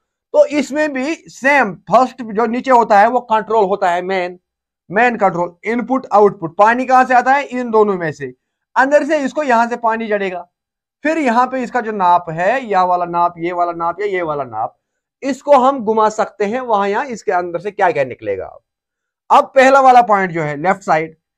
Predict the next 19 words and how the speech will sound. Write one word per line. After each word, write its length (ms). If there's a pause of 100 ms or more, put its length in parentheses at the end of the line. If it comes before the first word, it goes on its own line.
(320)
इसको 240
निकलेगा 360
ये 120
सब 220
आउट, 240
ये 120
लाना 240
है 80
हमें 160
यहाँ 260
पे। 160 (680)
अब 180
जो 120
दूसरा 440
है 300 (180)
ये 160
बॉडी 320
जेट 220
है, 220